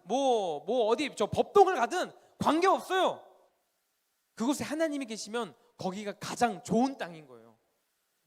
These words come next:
여러분, 고등학교를 우리가 어디 배정받았는지, 여기가 일 지망이었는지,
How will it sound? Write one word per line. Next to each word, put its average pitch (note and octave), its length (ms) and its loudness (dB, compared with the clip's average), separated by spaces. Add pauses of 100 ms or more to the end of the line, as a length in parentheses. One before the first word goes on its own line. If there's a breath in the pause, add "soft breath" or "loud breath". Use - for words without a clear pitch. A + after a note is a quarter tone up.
여러분, C4 260 2
고등학교를 D#4 600 -2
우리가 C4+ 300 -6
어디 C4+ 280 2
배정받았는지, C4+ 960 -2 (280 soft breath)
여기가 C4+ 600 2
일 B3 220 -4
지망이었는지, C4+ 920 -4